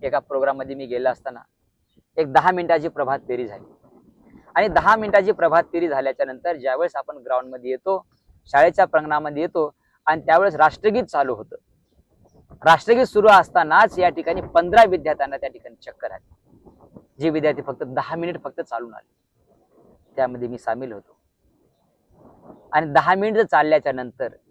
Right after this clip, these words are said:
जर विद्यार्थ्यांना चक्कर येऊन जर खाली बसत असतील, तर या देशाची दुर्दैवाची ही गोष्ट आहे.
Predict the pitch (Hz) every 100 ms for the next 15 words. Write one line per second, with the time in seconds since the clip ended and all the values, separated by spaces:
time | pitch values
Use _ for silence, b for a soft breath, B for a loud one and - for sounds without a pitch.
0 | _ _ _ 120 170 139 139 139 139 139
1 | - - 160 - 226 214 208 - 139 -
2 | 131 - - - - 120 _ _ _ _
3 | _ - - - _ _ _ - 143 139
4 | 127 135 165 151 120 135 135 139 135 135
5 | 131 117 - - -